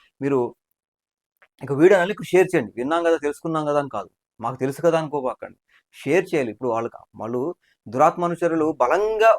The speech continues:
పనిచేస్తున్నారు ఐక్యంగా, మరి క్రైస్తవులకి ఏం పోయే కాలం వచ్చింది? చిన్న పాస్టర్, పెద్ద పాస్టర్, వీడు అలాంటి వాడు, వీడు ఈ సిద్ధాంతం వాడు, ఆడు ఆ సిద్ధాంతం వాడు, ఇవన్నీ మనకు అనవసరం కదా. మనం బలంగా బైబిల్ని, క్రైస్తవ్యాన్ని తీసుకుని వెళ్ళాలి. లేకపోతే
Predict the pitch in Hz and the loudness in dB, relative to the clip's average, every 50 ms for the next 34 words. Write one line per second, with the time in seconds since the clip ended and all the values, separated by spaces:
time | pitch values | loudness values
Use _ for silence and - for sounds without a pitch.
0 | - - 151 151 156 156 160 151 - - 147 131 127 117 127 127 - 131 120 104 | 2 -4 -6 -4 0 -2 -2 -2 -4 -6 -4 -2 0 -2 -2 -4 -6 -8 -8 -8
1 | 101 98 - _ _ _ _ - 151 160 160 - 156 160 160 - 185 170 170 175 | -8 -10 -12 _ _ _ _ -8 -8 -6 -2 0 0 0 0 -4 -6 -4 -4 -6
2 | 175 165 165 165 165 165 165 160 160 156 _ - 156 151 160 170 _ _ _ _ | -4 -2 -2 -2 -2 -2 -4 -8 -8 -10 _ -18 -18 -18 -18 -18 _ _ _ _
3 | _ _ _ _ _ _ _ _ _ _ _ _ _ _ _ _ _ _ _ - | _ _ _ _ _ _ _ _ _ _ _ _ _ _ _ _ _ _ _ -10
4 | 147 147 143 151 151 139 139 - 143 139 135 147 139 127 139 143 147 139 131 - | -8 -6 -2 -2 -2 -4 -4 -6 -6 -4 -2 -2 -2 -2 -2 -2 -2 -2 -2 -4
5 | - 139 135 131 135 139 147 151 143 143 147 143 139 139 135 _ _ _ - 139 | -8 -6 -2 -2 0 2 0 0 0 -2 -4 -2 -2 -4 -6 _ _ _ -10 -8
6 | 143 139 143 147 147 143 151 139 135 156 156 143 151 147 147 139 131 127 135 147 | -6 -4 -2 -4 -4 -4 -4 0 2 2 2 2 -2 -2 2 2 4 4 4 2
7 | 147 147 139 139 156 151 147 139 147 143 143 139 143 143 139 151 165 196 202 185 | 2 -2 -2 -2 -2 -2 -2 -6 -10 -8 -8 -8 -8 -10 -8 -10 -10 -10 -10 -12
8 | 170 151 131 - 135 143 139 - 143 127 110 98 101 131 151 - _ _ _ _ | -12 -12 -8 -8 -8 -8 -8 -8 -10 -10 -10 -10 -12 -12 -14 -14 _ _ _ _
9 | _ _ - 113 127 131 123 127 123 151 185 196 190 190 190 233 233 - _ 131 | _ _ -8 -6 -6 -4 -2 0 2 2 2 2 0 2 2 2 2 2 _ _
10 | 123 123 135 151 143 139 147 147 151 208 220 - - 135 135 123 - 131 123 120 | -4 -2 -2 -2 -2 -4 -6 -6 -6 -10 -12 -8 -6 -8 -8 -6 -6 -8 -6 -6
11 | 135 175 175 160 135 - - 131 117 110 104 101 95 92 - _ _ _ _ _ | -6 -8 -10 -12 -14 -12 -12 -12 -10 -10 -10 -12 -12 -14 -16 _ _ _ _ _
12 | _ _ _ _ _ _ _ _ 110 120 135 135 139 127 135 143 135 - 135 | _ _ _ _ _ _ _ _ -12 -10 -10 -10 -10 -10 -10 -10 -8 -6 -6